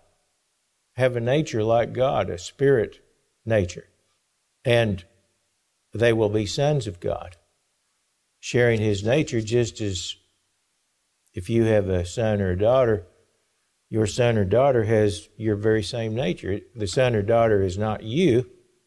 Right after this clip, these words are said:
but he or she has your nature. And we will have, those who are in the resurrection will have the nature of God.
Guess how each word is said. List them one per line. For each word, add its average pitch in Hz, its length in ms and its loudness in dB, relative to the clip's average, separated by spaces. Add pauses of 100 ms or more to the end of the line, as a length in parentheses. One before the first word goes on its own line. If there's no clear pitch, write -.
(240)
but 113 320 0 (440)
he 120 160 2
or 104 80 0
she 104 220 -6
has 95 220 -2
your 101 160 -6
nature. 165 440 -8 (880)
And 95 140 -4
we 120 120 2
will 120 200 2
have, 98 420 0 (240)
those 107 300 0
who 107 80 -2
are 101 80 2
in 95 100 0
the 92 80 -2
resurrection 98 720 -2
will 90 140 -4
have 95 400 -2
the 101 100 -6
nature 98 400 -4
of 98 140 -8
God. - 400 -8